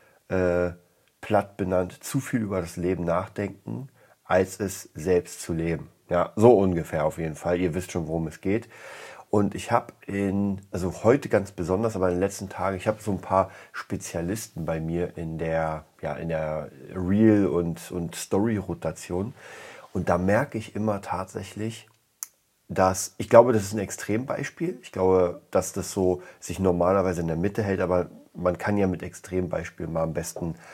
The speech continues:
arbeiten, weil dann weiß man, ah, okay, das ist jetzt gemeint. Und hier geht's darum, dass ich ein paar Personen hab, wie immer hoffe ich nicht, dass die unbedingt zuhören. Wobei vielleicht, ja, man muss, man muss es ja wirklich so offen sagen,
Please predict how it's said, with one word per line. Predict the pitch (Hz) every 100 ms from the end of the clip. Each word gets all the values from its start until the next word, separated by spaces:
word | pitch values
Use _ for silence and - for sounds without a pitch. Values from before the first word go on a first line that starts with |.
| - - -
arbeiten, | 82 90 92 85 82
weil | 85
dann | 85 78
weiß | 87 -
man, | 85 80
ah, | 82 85
okay, | 85 - 90 82 76
das | 87 82 -
ist | -
jetzt | 92 85
gemeint. | - 78 78 76 73 - - - - - - - -
Und | 110 110 104
hier | - - 131
geht's | 117 107
darum, | - 92 110 113 113
dass | 107 87
ich | 92
ein | 85
paar | - 92
Personen | - 87 90 95 98
hab, | 98 101 - _ _ _ _ - - _ _ _
wie | 85 95
immer | 101 92
hoffe | 87 -
ich | 85
nicht, | 85 85
dass | 82 -
die | 82
unbedingt | 87 87 87
zuhören. | - 131 131 123
Wobei | 143 139 139 143
vielleicht, | - 117 117 117 117 - -
ja, | 98 120
man | 120 101
muss, | 104 113 -
man | 101 107
muss | 117
es | -
ja | 104
wirklich | 95 113 110 95
so | - 92 101 104
offen | 98 95 82
sagen, | 87 95 92 110